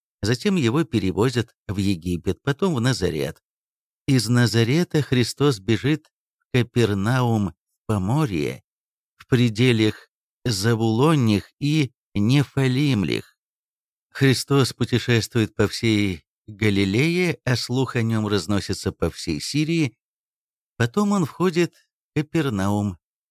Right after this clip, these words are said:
Затем говорится, что Христос, взойдя на корабль, переплывает на другую сторону моря, в страну Гергесийскую.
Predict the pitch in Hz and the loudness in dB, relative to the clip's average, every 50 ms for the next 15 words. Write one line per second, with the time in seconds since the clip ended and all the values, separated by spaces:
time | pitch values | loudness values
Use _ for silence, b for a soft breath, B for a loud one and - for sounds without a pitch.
0 | _ _ _ _ _ - 113 110 113 110 101 - - 123 117 110 110 95 110 104 | _ _ _ _ _ -4 -2 0 0 0 0 0 0 0 2 2 0 0 0 2
1 | 104 104 110 107 - - 104 - - - 107 92 - - 101 87 - - - 113 | 2 2 0 -2 -4 -4 -6 -6 -6 -4 -4 -4 -2 -2 -4 -4 -4 -4 -4 -2
2 | 117 120 110 - - - - _ - - 110 98 87 98 98 98 90 78 - 110 | -2 -2 -2 -4 -6 -12 -14 _ -6 -4 -4 -2 -2 0 0 0 -2 -2 -2 -2
3 | 110 107 101 98 - - 101 95 104 127 131 117 104 110 127 - - _ _ _ | 0 0 0 -2 -2 -4 -4 -4 -2 -2 -2 -2 -2 -2 -2 -4 -6 _ _ _
4 | _ _ _ _ _ - 113 104 107 - 107 101 95 95 113 117 113 107 98 - | _ _ _ _ _ 0 0 0 0 -2 -2 -2 -2 0 0 -2 -2 -2 -2 -2
5 | 101 98 87 98 101 87 110 117 113 98 - - - 113 107 110 113 110 110 117 | -2 -2 0 -2 -2 0 0 0 0 0 -2 -4 -4 -2 -2 0 0 0 0 0
6 | 131 143 135 117 104 104 113 - - - - 98 101 101 104 113 127 147 139 117 | 0 0 0 2 2 0 0 -2 -4 -6 -4 -2 -2 0 0 0 0 0 0 -2
7 | - _ _ _ _ - 101 92 82 - 123 131 120 120 104 - 123 117 - - | -4 _ _ _ _ -10 -10 -10 -6 -2 -2 0 0 -2 -2 -4 -6 -6 -6 -6
8 | - 147 139 107 82 - - - - - 58 55 55 - | -6 -4 -4 -4 -4 -6 -8 -10 -10 -10 -10 -10 -12 -16